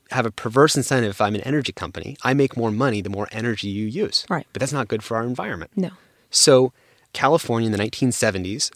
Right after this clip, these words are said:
Speaker 1: uh, set up this, uh, r-, regulated hybrid model where they set basically a target for basically how much energy they'd like people ideally to be using. And if, if energy companies hit that target,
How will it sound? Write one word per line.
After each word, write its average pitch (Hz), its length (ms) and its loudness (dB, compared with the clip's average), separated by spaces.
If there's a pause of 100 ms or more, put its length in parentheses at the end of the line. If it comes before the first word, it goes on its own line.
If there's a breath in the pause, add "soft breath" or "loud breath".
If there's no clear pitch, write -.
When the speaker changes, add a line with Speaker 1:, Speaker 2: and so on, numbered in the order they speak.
Speaker 1:
uh, 101 140 -4
set 127 320 0
up 110 220 -2 (100)
this, 107 480 0
uh, 101 40 -8
r-, 98 320 -6
regulated 117 960 0 (120)
hybrid 139 320 2
model 110 320 -10 (400 soft breath)
where 120 140 -2
they 123 120 4
set - 320 2
basically 135 440 0
a 95 40 -6
target 139 560 0
for 110 160 -4
basically 117 380 -4
how 143 260 -2
much 143 240 2
energy 120 360 0
they'd 98 220 -4
like 104 440 -4
people 113 300 -4
ideally 117 480 0
to 107 60 -2
be 98 100 -6
using. 98 340 -4
And 92 80 -8
if, - 180 -14
if - 180 -6 (260)
energy 151 240 2
companies 117 400 -4
hit - 300 -2
that 156 200 4
target, 113 480 -2